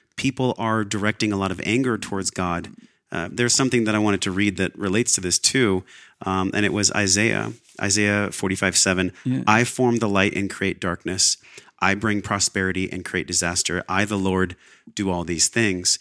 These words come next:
Speaker 1: Yet there's so much abuse of this even being true and so much anger towards God right now. Can you give us clarity on that?
Speaker 2: That's been rewritten.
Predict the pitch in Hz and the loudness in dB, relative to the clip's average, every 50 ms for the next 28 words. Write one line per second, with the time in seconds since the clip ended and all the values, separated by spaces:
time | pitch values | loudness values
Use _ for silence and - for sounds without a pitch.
0 | - _ _ - - 95 - - 107 98 - - - 104 101 101 98 92 92 - | -6 _ _ -6 -6 -4 -4 -2 -2 -2 0 0 0 0 0 0 0 0 2 0
1 | - - - - 98 95 90 95 95 101 104 98 - - - - 95 92 92 87 | 0 0 0 -2 -6 -6 -6 -4 -2 0 0 2 2 2 2 2 0 -2 -2 -2
2 | 87 - - - 92 95 90 - - 92 87 90 87 85 82 92 90 87 85 - | -4 -8 -8 -4 -2 0 2 2 2 2 0 -2 -2 -2 0 0 0 0 0 0
3 | - - 101 95 92 95 82 - 87 87 - 90 85 85 82 - - - 175 180 | 0 2 2 2 2 2 0 0 0 0 0 0 0 0 0 0 0 0 0 0
4 | 180 170 104 95 92 - - - - - 82 80 - - - 87 87 85 80 82 | 0 0 -2 -2 -4 -6 -8 -8 -6 -4 -2 -2 -2 -2 0 0 0 0 -2 -4
5 | 76 - 65 76 76 78 - _ - - - - - - - - 117 113 117 117 | -4 -4 -4 -6 -6 -8 -10 _ -18 -20 -20 -20 -16 -6 0 2 2 4 4 4
6 | 117 127 117 120 107 - - - 123 123 123 117 101 85 80 73 71 - - - | 4 4 4 4 4 2 2 2 2 2 2 2 2 0 -2 -4 -6 -6 -10 -10
7 | - - 180 147 165 170 170 156 - - - - - - - 151 131 165 160 156 | -8 -2 2 4 6 6 6 4 2 2 2 0 -2 -4 -6 -2 0 2 2 2
8 | 147 139 135 147 143 131 127 139 143 - - 131 127 139 143 131 | 2 0 0 0 0 2 2 2 2 2 2 2 2 2 2 0